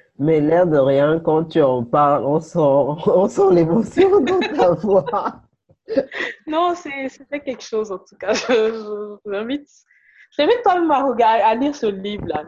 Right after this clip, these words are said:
Speaker 2: tiens. Et on en parlera.
Speaker 1: Bon, ok. Euh, bon, j'ai envie de te dire que je te promets que je vais le lire.
Speaker 2: <laughs>
Speaker 1: Mais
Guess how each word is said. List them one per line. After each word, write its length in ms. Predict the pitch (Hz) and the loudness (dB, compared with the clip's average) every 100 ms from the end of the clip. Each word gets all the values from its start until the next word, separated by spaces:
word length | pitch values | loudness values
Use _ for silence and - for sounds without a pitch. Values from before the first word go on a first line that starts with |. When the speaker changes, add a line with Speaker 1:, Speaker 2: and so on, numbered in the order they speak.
| - | -14
Speaker 2:
tiens. 180 | 151 147 _ _ _ _ _ _ _ _ - - | -14 -14 _ _ _ _ _ _ _ _ -20 -8
Et 120 | 220 | -4
on 100 | 214 | -2
en 140 | 196 190 | -4 -6
parlera. 600 | 190 185 185 175 160 165 226 - _ _ _ _ _ - _ - - - | -6 -4 -4 -4 -4 -6 -6 -12 _ _ _ _ _ -20 _ -20 -20 -14
Speaker 1:
Bon, 540 | 151 196 202 190 - _ | -4 0 0 0 -6 _
ok. 240 | 165 262 - 131 165 135 _ - | -4 -4 -2 -6 -6 -12 _ -10
Euh, 280 | 123 120 117 113 202 131 117 | -6 -6 -8 -12 -18 -16 -8
bon, 500 | 120 220 208 175 - - _ - _ - - _ _ _ - | 2 2 2 0 -10 -20 _ -20 _ -20 -20 _ _ _ -4
j'ai 100 | 190 | -2
envie 220 | 175 170 | 0 -4
de 60 | |
te 80 | 175 | -4
dire 300 | 170 147 165 | -4 -2 -2
que 100 | 165 | -2
je 120 | 151 | -6
te 80 | - | -4
promets 720 | 139 - 135 131 156 208 - - - | -4 -2 -4 2 4 2 0 -14 -6
que 100 | 151 | -4
je 160 | 165 - | 0 2
vais 240 | 180 185 | 4 2
le 200 | 170 139 | 2 2
lire. 260 | 147 160 262 | 4 4 4
Speaker 2:
<laughs> 1200 | 311 349 349 359 233 415 - 415 - 403 _ _ | 0 -2 -2 -4 -2 -6 -6 -6 -4 -8 _ _
Speaker 1:
Mais 500 | 311 311 330 156 | -12 0 4 4